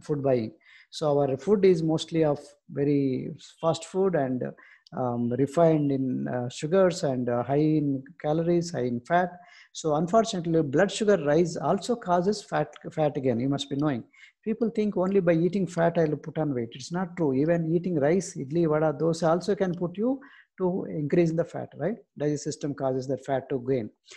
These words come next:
So child, childhood obesity also becoming a common now. Children, pe-, children also, teenage ob-, people also becoming obese.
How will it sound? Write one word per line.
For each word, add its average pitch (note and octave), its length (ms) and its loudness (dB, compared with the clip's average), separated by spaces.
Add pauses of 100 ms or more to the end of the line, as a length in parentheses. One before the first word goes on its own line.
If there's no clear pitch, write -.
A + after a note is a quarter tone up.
(160)
So F3 260 2
child, F#3 380 0
childhood G3 320 0
obesity F#3 320 0
also F#3 220 -4
becoming F3 340 -2
a E3+ 60 -2
common F3 380 -6
now. A#2 280 -6
Children, C#3+ 640 -4
pe-, D3+ 100 -6 (160)
children D#3 320 -2
also, D#3 340 -2
teenage D3 300 -2
ob-, D3+ 160 -4 (320)
people D#3+ 220 -6
also D#3 180 -8
becoming D#3+ 420 -6
obese. E3+ 380 -4